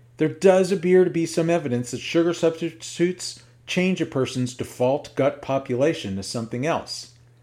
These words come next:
That change may just as well be beneficial as harmful. It is my opinion that they're most likely neutral or slightly harmful to your gut. You see, them fellers in your gut are a lot like dogs.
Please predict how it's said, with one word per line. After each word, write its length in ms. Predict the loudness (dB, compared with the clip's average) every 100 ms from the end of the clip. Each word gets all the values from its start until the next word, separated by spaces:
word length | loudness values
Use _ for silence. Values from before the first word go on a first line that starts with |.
| _ _ _ -4
That 180 | -4
change 560 | -4 -4 -2 -4 -8 -20 _ -6
may 160 | -4 -2
just 200 | -2 -2
as 120 | 4
well 180 | 6 6
be 180 | 4 0
beneficial 760 | 2 0 2 0 2 0 -4
as 100 | -6
harmful. 540 | -4 -2 -4 -6 -14 -14 -4
It 80 | 0
is 120 | 2
my 340 | 4 4 6
opinion 580 | 4 4 2 2 2 -2 -10 _ _ _ _ _ -6
that 160 | 0
they're 160 | 2 4
most 460 | 4 6 6 6 6
likely 400 | 6 6 2 2
neutral 500 | 0 0 0 0 -4 _ _
or 140 | -12
slightly 580 | -10 -6 2 4 4 0
harmful 380 | -4 -4 -4 -6
to 100 | -4
your 140 | -4
gut. 440 | 0 0 0 -2 -12 _ _ -10
You 80 | -2
see, 180 | 2 4
them 180 | 2
fellers 400 | 4 6 8 6
in 100 | 2
your 140 | 2 2
gut 400 | 4 4 2 -4
are 240 | -2 4
a 80 | 4
lot 300 | 4 2 0
like 240 | -2 0 2
dogs. 640 | 4 4 0 -10 -18